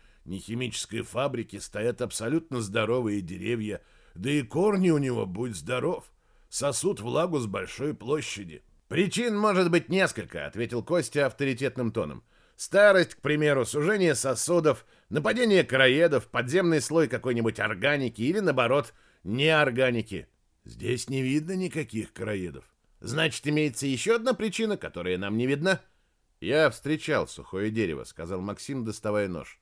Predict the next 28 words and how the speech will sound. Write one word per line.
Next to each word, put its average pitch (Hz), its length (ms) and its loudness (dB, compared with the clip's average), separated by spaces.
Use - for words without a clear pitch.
«Не 175 180 2
в - 80 -2
пример 170 340 4
ниже, 156 360 2
так - 200 -14
вот, 131 220 0
белки 110 540 4
отщипывали 120 840 -4
с - 140 -8
него 117 260 0
кусочки 113 560 -6
коры, 131 420 -2
сбрасывали 123 680 -2
вниз, 117 380 -4
а 104 80 -4
шестилапые 117 840 -2
ёжики, 120 380 -2
похожие 95 540 -6
на 104 120 -6
ящерок, - 580 -10
утаскивали 135 600 -2
эти 127 180 -4
кусочки 156 540 -4
в 127 80 0
неизвестном 113 640 -2
направлении». 82 680 -4
«Да 135 240 4
ладно», — 113 520 2